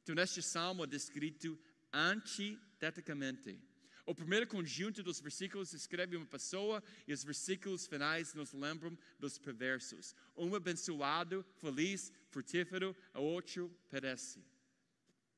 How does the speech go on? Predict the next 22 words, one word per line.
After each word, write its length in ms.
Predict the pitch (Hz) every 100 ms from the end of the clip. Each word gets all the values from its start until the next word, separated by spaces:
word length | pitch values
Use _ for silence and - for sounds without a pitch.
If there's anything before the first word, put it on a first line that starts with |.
| _ 123
Versículo 440 | 135 170 151 170
quatro, 480 | 175 170 160 - 107 - -
os 220 | 151 143
ímpios 280 | 175 190 175
são 160 | 175
como 240 | 175 170 165
palha. 520 | - 160 160 123 101 - - _ _ _
Você 180 | 175 196
sabe 260 | 247 226
o 40 | 226
que 100 | 226
é 40 |
palha? 460 | 214 190 196 123 - - _ _ _ _
É 120 | 135 160
a 80 |
pele 640 | 165 - 151 180 190 208 208 -
pequena 460 | 151 156 147 160
como 240 | 147 160 151
a 40 |
cobertura 640 | 170 165 175 151 160 180 147
em 80 |
torno 440 | 143 156 156 175